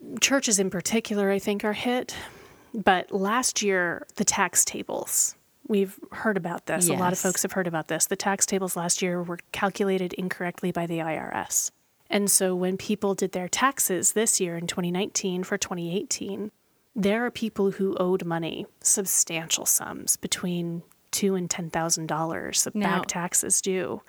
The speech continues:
Speaker 2: you used the phrase "calculated incorrectly." Was
Speaker 1: Mm-hmm.
Speaker 2: it truly calculated incorrectly, or, or the tax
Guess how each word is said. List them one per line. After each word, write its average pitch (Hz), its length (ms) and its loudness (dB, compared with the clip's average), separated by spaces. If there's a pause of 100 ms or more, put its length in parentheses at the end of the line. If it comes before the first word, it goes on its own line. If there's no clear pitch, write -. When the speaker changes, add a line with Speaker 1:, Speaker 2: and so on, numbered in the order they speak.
Speaker 2:
you 220 160 2
used 254 320 0
the 208 100 4
phrase 170 380 0
"calculated 165 600 -2
incorrectly." 127 680 -4
Was 170 300 0
Speaker 1:
Mm-hmm. 165 80 2
Speaker 2:
it 160 240 0 (340)
truly 240 380 0
calculated 254 600 0
incorrectly, 220 480 0
or, 220 80 0
or 175 240 2
the 175 220 0
tax - 720 -2